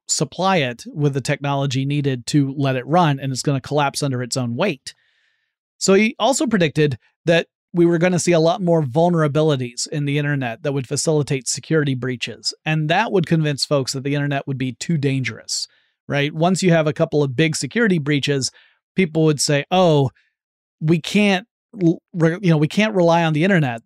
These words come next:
because if we do, we're going to potentially lose everything." So he proclaimed that he would even eat his words if he were proven wrong. In April nineteen ninety-seven,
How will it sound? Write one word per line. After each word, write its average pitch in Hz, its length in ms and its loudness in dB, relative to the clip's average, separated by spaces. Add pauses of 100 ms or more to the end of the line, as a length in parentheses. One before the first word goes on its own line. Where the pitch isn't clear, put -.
because 156 300 2
if 127 80 -6
we 135 80 0
do, 151 320 4
we're 143 140 0
going 139 300 -2
to 135 180 -4
potentially 135 420 -4
lose 131 320 0
everything." 123 560 -6
So 139 140 -4
he 180 120 2
proclaimed 160 720 0 (420)
that 156 100 2
he 180 100 4
would 180 220 2
even 240 400 2 (100)
eat 226 300 -2
his 202 200 0
words 131 720 0 (300)
if - 140 -8
he 135 120 -4
were 143 140 0
proven 131 380 -4
wrong. 113 420 -8 (500)
In 208 300 -2
April 220 440 0
nineteen 180 640 -2
ninety-seven, 143 880 -2